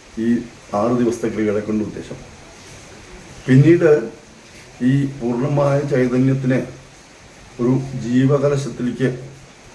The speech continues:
ആവാഹിക്കുകയാണ്. പിന്നീട് ആ ജീവകലശം ശയ്യയിൽ കൊണ്ടുവന്ന് വെച്ച് അതിന് പൗഷ്ടികമായിട്ടുള്ള കുറേ കർമ്മ-, ചെ-, ക്രിയകളുണ്ട്.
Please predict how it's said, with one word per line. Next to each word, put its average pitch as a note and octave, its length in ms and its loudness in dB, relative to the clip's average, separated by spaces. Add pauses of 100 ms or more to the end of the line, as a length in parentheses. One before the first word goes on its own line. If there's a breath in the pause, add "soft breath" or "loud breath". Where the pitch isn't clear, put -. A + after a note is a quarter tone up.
(380)
ആവാഹിക്കുകയാണ്. A2 720 -4 (520)
പിന്നീട് E3+ 280 6
ആ F3 180 2 (120)
ജീവകലശം C3+ 580 0 (1300)
ശയ്യയിൽ B2 460 4
കൊണ്ടുവന്ന് A#2 440 2
വെച്ച് C3 360 -4 (1200)
അതിന് C#3 520 4 (2000)
പൗഷ്ടികമായിട്ടുള്ള C3+ 1200 2 (360)
കുറേ B2+ 180 0
കർമ്മ-, B2 400 -2
ചെ-, C3+ 240 -4
ക്രിയകളുണ്ട്. B2 540 0